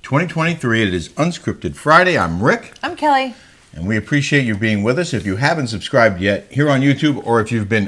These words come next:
Speaker 1: unsubscribed without your knowledge here on YouTube, please resubscribe or just subscribe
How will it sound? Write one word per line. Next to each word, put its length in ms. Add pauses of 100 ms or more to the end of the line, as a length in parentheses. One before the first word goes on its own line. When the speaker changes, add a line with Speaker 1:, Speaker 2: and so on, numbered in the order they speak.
Speaker 1:
unsubscribed 840
without 300
your 120
knowledge 520
here 140
on 140
YouTube, 440 (600)
please 380
resubscribe 1080 (400)
or 140
just 200
subscribe 540